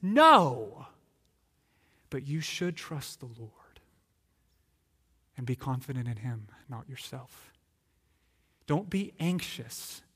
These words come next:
when you think about the future of a fellow Christian. Be confident. E-, even, listen, even if they are struggling mightily with the same sin, even if they commit a scandalous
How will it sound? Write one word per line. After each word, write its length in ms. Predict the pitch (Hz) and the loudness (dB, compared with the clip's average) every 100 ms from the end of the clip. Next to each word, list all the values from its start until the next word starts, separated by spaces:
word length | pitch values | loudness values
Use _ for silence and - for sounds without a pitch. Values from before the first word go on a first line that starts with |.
| _ _ _ _ | _ _ _ _
when 100 | 147 | -4
you 80 | 139 | -2
think 200 | 135 143 | -2 -6
about 200 | 135 127 | -6 -6
the 80 | 123 | -8
future 340 | - 123 - | -8 -10 -8
of 80 | 113 | -10
a 60 | 113 | -10
fellow 260 | 123 110 | -10 -10
Christian. 400 | - - - - - _ _ _ _ _ _ _ _ - - | -10 -14 -14 -18 -20 _ _ _ _ _ _ _ _ -20 -14
Be 80 | |
confident. 800 | 120 - 135 131 - 127 - - - | -10 -6 -4 -4 -6 -12 -12 -20 -12
E-, 140 | 151 156 | -10 -4
even, 420 | 175 190 226 220 - - - - - | -2 0 0 -2 -8 -20 -20 -20 -14
listen, 260 | 185 - 123 - - - | -6 -6 -6 -12 -20 -14
even 240 | - 190 220 | -6 -4 -4
if 120 | 175 | -4
they 100 | 160 | -4
are 60 | |
struggling 720 | 135 - - 160 165 165 139 127 | -4 -8 -10 -8 -6 -4 -4 -4
mightily 520 | 131 139 165 165 139 | -6 -8 -6 -6 -6
with 160 | 131 123 | -8 -8
the 80 | 127 | -10
same 280 | - 139 | -12 -16
sin, 240 | - - 151 - _ _ _ _ _ _ _ _ _ _ _ _ - | -18 -18 -18 -20 _ _ _ _ _ _ _ _ _ _ _ _ -8
even 200 | 196 233 | -4 -2
if 100 | - | 0
they 80 | 208 | -2
commit 320 | - 165 160 - - | 0 -2 -2 -8 -8
a 60 | 143 | -4
scandalous 1120 | - - - 196 208 233 190 135 - 78 - | -2 -4 -6 -6 -2 -2 -2 -4 -8 -12 -14